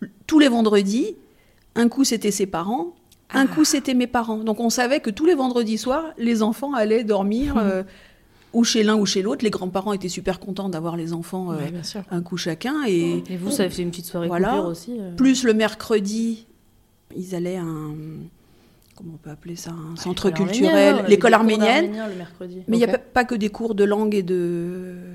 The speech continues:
Speaker 1: de lecture, d'apprentissage. Il y avait de la danse, des travaux manuels,
Speaker 2: Trop bien.
Speaker 1: de l'informatique, du théâtre. Et ça durait de la journée continue. Donc
Speaker 2: D'accord.
Speaker 1: c'était dix heures, seize heures. Ça, ça a aussi contribué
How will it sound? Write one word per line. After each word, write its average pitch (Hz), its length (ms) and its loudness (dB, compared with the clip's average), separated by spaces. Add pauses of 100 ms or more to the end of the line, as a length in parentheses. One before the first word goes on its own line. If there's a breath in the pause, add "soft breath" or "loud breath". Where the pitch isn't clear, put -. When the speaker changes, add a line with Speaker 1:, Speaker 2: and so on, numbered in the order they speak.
(180)
Speaker 1:
de 180 180 -4
lecture, 175 540 -4
d'apprentissage. 190 720 -4
Il - 20 -6
y 190 40 -2
avait 175 160 -6
de 175 40 -10
la 175 120 -4
danse, 196 240 -2
des 190 80 -6
travaux 180 260 -10
manuels, 180 500 -4 (140 loud breath)
Speaker 2:
Trop 170 140 -8
bien. 196 120 -6
Speaker 1:
de 202 60 -6
l'informatique, 185 880 -6
du 170 140 -8
théâtre. 208 540 -2 (480 loud breath)
Et 175 40 -2
ça 180 140 2
durait 208 240 4
de 254 60 4
la 220 40 8
journée 208 280 4
continue. 214 480 -2 (160)
Donc 180 100 -6
Speaker 2:
D'accord. 190 60 -4
Speaker 1:
c'était 180 200 0
dix 185 240 -4
heures, 196 120 -2
seize 196 240 -4
heures. 269 100 -4 (240 loud breath)
Ça, 339 220 0
ça 294 140 -2
a - 20 2
aussi 240 320 -4
contribué 220 760 -4